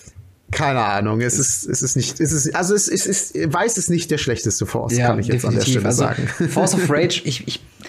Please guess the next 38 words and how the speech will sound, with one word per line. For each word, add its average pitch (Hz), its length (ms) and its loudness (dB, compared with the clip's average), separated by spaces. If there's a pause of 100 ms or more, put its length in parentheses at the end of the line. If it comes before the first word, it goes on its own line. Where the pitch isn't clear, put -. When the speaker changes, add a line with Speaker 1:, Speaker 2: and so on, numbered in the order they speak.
(340)
Speaker 2:
ich - 300 -4
hab 277 120 0
den 196 260 2
Text, - 300 -2
glaub 147 120 4
ich, 123 80 4
noch 131 120 4
nicht 127 120 0
so 127 160 0
hundertprozentig 120 640 2
verstanden. 107 400 0
Und 113 80 2
zwar, 135 400 2 (480)
äh, 127 320 2
äh, - 60 0
also 131 240 0
diese 127 180 0
Sacrif-, 190 560 -2
äh, 147 80 2
die 131 160 -2
Tokens 180 420 2
werden 147 280 0
gesacrificed 135 960 0 (420)
am 131 220 2
Anfang 170 680 2
der 131 160 4
nächsten 143 880 2 (100)
Upkeep. - 460 -4
Das - 120 -6
heißt, 131 200 0
wenn 139 100 2
du 135 80 2
das 139 180 0
am 123 120 2 (160)
Endstep 185 440 2
des - 160 -4
Gegners 196 380 0
machst, 208 280 -2